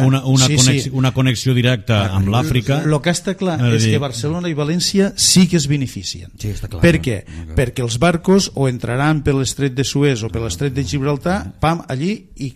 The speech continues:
Speaker 3: i tren cap amunt. Lo que no està tan clar, lo que no està tan clar és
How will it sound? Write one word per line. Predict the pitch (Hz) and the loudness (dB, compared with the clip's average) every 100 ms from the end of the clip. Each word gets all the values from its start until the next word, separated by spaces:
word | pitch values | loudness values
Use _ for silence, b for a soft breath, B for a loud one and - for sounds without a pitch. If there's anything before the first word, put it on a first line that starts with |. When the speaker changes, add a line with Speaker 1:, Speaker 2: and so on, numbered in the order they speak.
| - | -10
Speaker 3:
i | 135 | -8
tren | 135 143 | -6 -6
cap | 127 110 | -6 -10
amunt. | 101 95 B B B B | -10 -12 B B B B
Lo | 131 | 0
que | 127 | 2
no | 165 | 4
està | 202 - 190 | 4 2 0
tan | 175 143 | -2 -8
clar, | - 160 123 139 - _ | -6 -6 -6 -8 -14 _
lo | 120 101 | -14 -8
que | 117 | -4
no | 147 | -2
està | - | -4
tan | 147 139 | -4 -4
clar | - 143 165 B B B - | -2 -2 -2 B B B 0
és | 165 135 - | 2 2 0